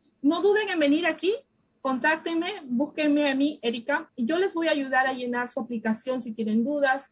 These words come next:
A-, yo tengo un excelente contacto con el condado, trabajamos juntos y, eh, trato de evitar,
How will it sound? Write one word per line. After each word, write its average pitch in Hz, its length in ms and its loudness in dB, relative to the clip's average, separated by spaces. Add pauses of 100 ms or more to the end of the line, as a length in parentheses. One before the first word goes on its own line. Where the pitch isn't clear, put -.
(340)
A-, 226 260 -2
yo 233 240 -2
tengo 277 220 4
un 277 80 2
excelente 254 580 -2
contacto 254 640 0
con 226 120 0
el 208 140 -2
condado, 220 600 0
trabajamos 226 600 -2
juntos 254 520 -4
y, 214 180 -4
eh, 202 160 -4
trato 240 240 -2
de 269 80 4
evitar, 233 400 -2